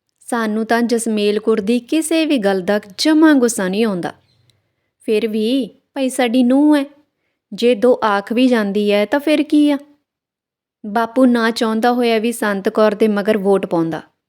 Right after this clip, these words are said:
ਉਹ ਸੋਚਦੇ ਕਿ ਬੰਦਾ ਹਰਖ ਦਾ ਮਾਰਿਆ ਨਰਕ 'ਚ ਪੈ ਜਾਂਦਾ ਹੈ। ਕਿਤੇ ਗੁੱਸੇ 'ਚ ਆ ਕੇ ਪਰਮਜੀਤ ਕੁਝ ਕਰ ਨਾ ਲਵੇ।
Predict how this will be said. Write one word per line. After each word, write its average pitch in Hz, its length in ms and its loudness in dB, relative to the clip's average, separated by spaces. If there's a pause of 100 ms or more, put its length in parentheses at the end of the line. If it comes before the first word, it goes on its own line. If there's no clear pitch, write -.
(840)
ਉਹ 262 120 -4
ਸੋਚਦੇ 208 720 0 (480)
ਕਿ 277 120 -4
ਬੰਦਾ 208 400 -4
ਹਰਖ 220 360 -6
ਦਾ 214 160 -4
ਮਾਰਿਆ 196 460 -4
ਨਰਕ 220 320 -2
'ਚ 214 120 -6
ਪੈ 185 220 -2
ਜਾਂਦਾ 180 300 -6
ਹੈ। - 140 -14 (1000)
ਕਿਤੇ 240 240 -2
ਗੁੱਸੇ 208 420 0
'ਚ 220 100 -4
ਆ 208 140 2
ਕੇ 226 180 0
ਪਰਮਜੀਤ 208 600 0
ਕੁਝ 247 240 2
ਕਰ 208 220 0
ਨਾ 190 160 -2
ਲਵੇ। 170 280 -6